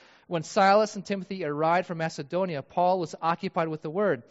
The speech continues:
testifying to the Jews that the Christ was Jesus. And they opposed and reviled him. He shook out his garments and said to them," imagine this, "Your blood be on your own heads.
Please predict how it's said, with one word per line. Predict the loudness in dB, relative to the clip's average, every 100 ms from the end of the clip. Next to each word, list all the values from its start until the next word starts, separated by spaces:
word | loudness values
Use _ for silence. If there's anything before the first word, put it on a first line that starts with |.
| -20 -20 _
testifying | -4 -4 -2 -2 -2
to | -4
the | -10
Jews | -8 -6 -6 -6
that | -6 -8 -8
the | -10
Christ | -6 0 0 0 -8 -10
was | -8 -8
Jesus. | -6 -6 -6 -10 -20 _ -20 -6
And | -2 2
they |
opposed | 0 -2 2 6 6 4 0 -6
and | -2
reviled | -2 2 4 6 4 0
him. | -8 -10 -16 -20 -12
He | -4 -4
shook | -4 -8 -4 -4 0
out | 0 2
his | 0 2
garments | 4 6 4 -2 -4
and | -6
said | 2 4
to | 4
them," | 2 2 0 -10 _ -12
imagine | -6 -4 -4 -6 -10
this, | -10 -10 -14 -20 _ _ _ _ _ _
"Your | 4 4
blood | 6 6 8 8 6 0 -6
be | 0 0
on | 0
your | -2 0
own | 2 2
heads. | -2 -4 -6 -8 -20